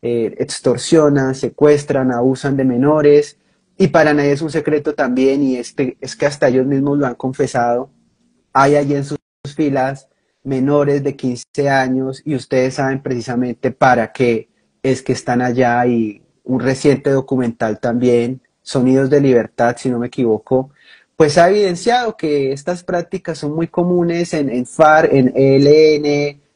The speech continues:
lo que está pasando con todo el turismo sexual alrededor de esto en Cartagena, en todos esos lugares donde Petro saca grandes votaciones, porque se aprovecha de la, de la pobreza, de la miseria, de la ignorancia de estas,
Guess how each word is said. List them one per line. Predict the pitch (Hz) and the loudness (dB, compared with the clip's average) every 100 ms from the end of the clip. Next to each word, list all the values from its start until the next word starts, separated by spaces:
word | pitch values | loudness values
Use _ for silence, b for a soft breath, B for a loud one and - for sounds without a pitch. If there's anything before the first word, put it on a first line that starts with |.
| - | -6
lo | 131 | -6
que | 135 | -4
está | - 120 | -4 -2
pasando | 131 139 143 | 0 0 0
con | 143 131 135 | 0 -2 0
todo | 120 127 | 0 0
el | 131 | 0
turismo | 147 131 127 120 131 | 0 2 2 2 -2
sexual | 131 143 143 123 | -2 -4 -2 -2
alrededor | 123 123 135 123 113 | 0 0 0 0 0
de | 120 | -2
esto | 123 - 135 | -4 -4 -2
en | 135 | 0
Cartagena, | 131 120 - 113 143 180 180 165 | -2 -6 -4 -6 0 0 0 -2
en | 143 | -2
todos | 185 208 | 0 0
esos | 202 208 | 0 -2
lugares | 185 160 160 160 | 0 2 2 0
donde | 165 156 | -4 -4
Petro | 131 143 143 151 156 | 0 0 0 -2 -4
saca | - 151 - 156 | -2 -4 -4 -4
grandes | 156 151 151 | -2 -2 -4
votaciones, | 151 147 117 - 147 139 147 - _ b b b | -6 -4 -6 -2 0 0 -2 -8 _ b b b
porque | - 127 131 | -8 -4 -2
se | |
aprovecha | 135 - 123 117 - | -2 0 0 0 2
de | 143 | 2
la, | 135 - | 2 -2
de | 123 120 | -6 -4
la | 120 | -4
pobreza, | - 110 120 135 139 135 | 0 0 2 0 0 -4
de | 123 | -4
la | 117 | -4
miseria, | 117 - 135 131 | -4 -2 0 2
de | 131 | 2
la | 123 | 0
ignorancia | 117 110 120 123 143 | -2 -4 -4 -4 -6
de | 123 | -4
estas, | - 127 - | -4 -4 -6